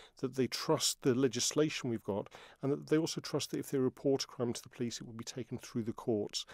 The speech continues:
and that they will be treated in the right way. So anonymity for victims and witnesses in terms of trials is extremely important. Also, with-, within this legislation, we've got an anonymity for the person accused of a particular offence as well,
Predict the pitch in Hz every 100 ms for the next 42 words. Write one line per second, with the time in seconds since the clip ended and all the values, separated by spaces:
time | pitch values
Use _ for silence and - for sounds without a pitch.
0 | - - - 127 147 131 123 113 120 -
1 | 139 123 - 123 110 120 120 127 120 110
2 | - - - - 139 143 151 156 151 139
3 | - 120 - 104 139 - - 127 113 110
4 | 113 143 202 - 120 101 107 104 117 107
5 | 104 117 - 117 113 113 110 120 - 117
6 | 117 104 - 123 - 104 - - - -
7 | - _ 156 170 170 - 127 117 110 110
8 | 131 113 113 117 113 - 104 113 - 117
9 | - 117 113 107 131 131 135 123 123 123
10 | 120 113 - 117 - - - 127 131 -
11 | 127 - - 139 143 - 110 113 - -
12 | - 107 - 104 - 123 - 135 113 104